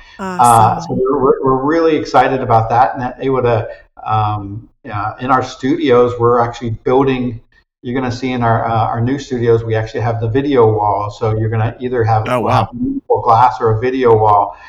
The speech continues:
Speaker 1: So we'll have the video in the background, and, um, you know, I just can't wait to do, like, an eighties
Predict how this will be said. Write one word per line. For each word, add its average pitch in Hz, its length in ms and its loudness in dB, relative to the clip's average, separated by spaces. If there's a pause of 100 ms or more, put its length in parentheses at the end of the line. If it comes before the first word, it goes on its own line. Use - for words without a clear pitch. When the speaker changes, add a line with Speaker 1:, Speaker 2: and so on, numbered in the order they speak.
(260)
Speaker 1:
So 120 220 -2
we'll 117 120 4
have 120 140 0
the 120 80 -4
video 131 400 2
in 120 60 -2
the 117 80 0
background, 120 680 2
and, 101 180 -8 (460)
um, 107 720 0
you 151 80 -12
know, 117 80 -2
I 117 60 0
just - 180 -10
can't 147 160 -6
wait 123 180 -4
to 139 80 -8
do, 120 160 -2
like, 113 180 2
an 113 240 -6
eighties 120 600 -6